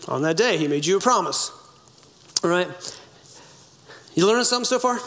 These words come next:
Okay, good. So if we live in a constant state of disappointment in other people, then you set unrealistic expectations. Okay, a constant, okay, state of disappointment.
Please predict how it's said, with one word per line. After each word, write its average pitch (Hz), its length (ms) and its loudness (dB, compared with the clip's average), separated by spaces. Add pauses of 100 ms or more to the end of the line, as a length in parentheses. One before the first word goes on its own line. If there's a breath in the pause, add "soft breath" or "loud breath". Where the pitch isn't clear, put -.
(440)
Okay, - 180 2
good. 170 260 0
So - 920 -2
if 196 80 2
we 302 100 4
live 330 280 2
in 302 80 2
a 277 60 0
constant 240 380 0
state 226 200 0
of 180 60 -2
disappointment 240 920 -2
in 202 140 2
other 185 180 0
people, 247 460 -2 (160)
then 175 140 2
you 190 100 0
set 185 280 0
unrealistic 180 640 0
expectations. 208 1080 -4 (420 loud breath)
Okay, - 180 2
a 196 80 0
constant, 208 800 0
okay, 180 400 0 (220)
state 180 360 2
of 180 240 2
disappointment. 160 680 0